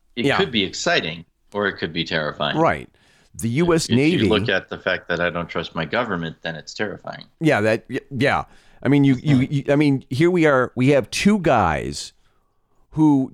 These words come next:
Speaker 2: do a podcast talking about government conspiracies and cover-ups. And of course, we're gonna get a little nervous, uh, by this article. The, uh, the article goes on, "The U S Navy controls patents for some futuristic and outlandish technologies, some of which dubbed, quote,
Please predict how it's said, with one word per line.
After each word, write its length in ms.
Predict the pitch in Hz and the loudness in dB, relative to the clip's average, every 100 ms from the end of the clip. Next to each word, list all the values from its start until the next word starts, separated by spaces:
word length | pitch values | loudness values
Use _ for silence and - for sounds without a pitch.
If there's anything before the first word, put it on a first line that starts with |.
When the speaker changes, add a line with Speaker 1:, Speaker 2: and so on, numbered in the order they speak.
| 107 | 0
Speaker 2:
do 380 | 139 170 180 170 | 2 4 4 4
a 140 | 139 123 | 2 2
podcast 720 | 131 135 139 - 92 87 - | 2 0 0 0 2 2 2
talking 340 | 107 107 107 | -2 0 0
about 280 | 95 95 90 | 2 0 0
government 400 | 117 139 127 117 | -2 2 0 2
conspiracies 640 | 107 - 110 107 104 98 | 0 2 0 2 2 0
and 140 | 92 - | 0 0
cover-ups. 720 | 113 95 80 69 - - - | 0 0 0 -2 -6 -10 -4
And 80 | 107 | -4
of 120 | 104 | 0
course, 260 | 208 185 123 | 0 2 0
we're 60 | |
gonna 160 | 110 104 | 0 2
get 140 | 98 | 4
a 40 | 90 | 4
little 220 | 87 82 | 2 0
nervous, 380 | 76 71 69 - - | -2 -4 -6 -12 -2
uh, 120 | 87 | -2
by 220 | 78 90 | 2 0
this 200 | 82 78 | 0 0
article. 420 | 80 76 80 67 - - - - 113 | 0 0 -2 -6 -12 -20 -20 -8 0
The, 220 | 135 - | 0 2
uh, 200 | 131 117 | 4 4
the 340 | 95 123 120 - | 4 4 4 2
article 380 | 131 185 175 143 | 2 2 0 0
goes 240 | 123 110 | 2 2
on, 360 | 135 131 107 123 _ _ - - | 2 2 2 -2 _ _ -14 0
"The 140 | 120 | 2
U 280 | 131 247 277 | 4 4 2
S 220 | 214 - | 0 0
Navy 320 | 147 139 143 | 0 4 2
controls 400 | - 98 107 101 | 2 2 2 0
patents 400 | - 110 - 95 | 0 0 0 -2
for 100 | 95 | -2
some 300 | - 113 101 | -2 0 0
futuristic 680 | - 139 - 143 - 147 - - | 0 -6 -2 -2 -2 -4 -4 -2
and 200 | 107 107 | 0 2
outlandish 680 | 98 98 92 110 151 139 135 | 0 0 -2 0 2 2 2
technologies, 840 | - 104 95 117 123 95 78 69 | 0 0 2 4 2 2 -4 -4
some 240 | - 156 170 | -2 0 0
of 140 | 90 | 0
which 260 | 87 - - | -2 -2 0
dubbed, 340 | 95 95 - | 2 0 -4
quote, 320 | - 131 - | 0 2 2